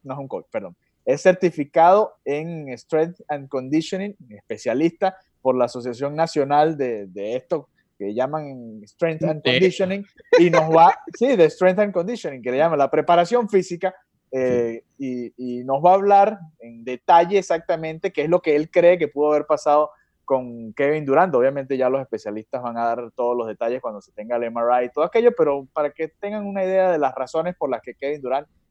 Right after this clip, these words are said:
Speaker 1: se lesionó en este, primero, primero, antes, la primera lesión que tuvo en la serie ante Portland y ahora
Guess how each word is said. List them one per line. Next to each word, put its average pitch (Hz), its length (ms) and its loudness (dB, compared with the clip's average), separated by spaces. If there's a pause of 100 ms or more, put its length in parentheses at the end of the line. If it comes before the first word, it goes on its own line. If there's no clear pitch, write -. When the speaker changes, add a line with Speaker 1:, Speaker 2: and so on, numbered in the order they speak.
(160)
Speaker 1:
se 143 180 -2
lesionó 147 600 0 (260)
en 127 180 -12
este, 135 460 -2
primero, 160 360 2
primero, 175 480 4 (160)
antes, 190 440 2
la 139 100 6
primera 135 300 2
lesión 165 320 2
que 175 100 0
tuvo 175 320 4
en 151 80 0
la 127 80 -2
serie 147 300 -4
ante 160 200 -4
Portland 208 380 4 (300)
y 147 100 2
ahora 156 480 6